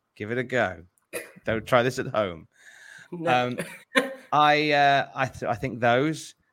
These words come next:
Speaker 1: Um, I would. It's more about what you drink, I'd say. I've quite enjoyed, 'cause we do live reactions on Cultaholic
Speaker 2: You do, you do. I
Speaker 1: to,
Speaker 2: enjoy it.
Speaker 1: to shows, and I've, and when,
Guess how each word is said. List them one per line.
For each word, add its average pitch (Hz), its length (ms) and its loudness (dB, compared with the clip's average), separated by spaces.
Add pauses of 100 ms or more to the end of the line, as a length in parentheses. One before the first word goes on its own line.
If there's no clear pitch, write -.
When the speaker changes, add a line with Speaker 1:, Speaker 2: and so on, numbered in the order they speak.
(220)
Speaker 1:
Um, 107 480 -6 (280)
I 113 520 -4
would. 110 840 -6 (220)
It's - 120 -20
more 208 140 0
about 370 160 -2
what - 160 -12
you 110 180 -14
drink, 113 520 -8 (500)
I'd 95 200 -8
say. 85 560 -10 (520)
I've 135 100 -4
quite - 340 0
enjoyed, 151 600 0
'cause - 120 -18
we 147 120 0
do 156 240 2
live 139 320 2
reactions 117 600 -4
on 92 120 -12
Cultaholic 95 400 -6
Speaker 2:
You 269 100 -2
do, 196 380 0
you - 120 -8
do. 170 100 -4
I - 20 -4
Speaker 1:
to, 110 300 -4
Speaker 2:
enjoy - 160 -8
it. - 80 -10
Speaker 1:
to 110 120 -8
shows, 85 400 -2
and 98 100 -6
I've, 113 240 -2
and 113 240 -2
when, 113 240 -2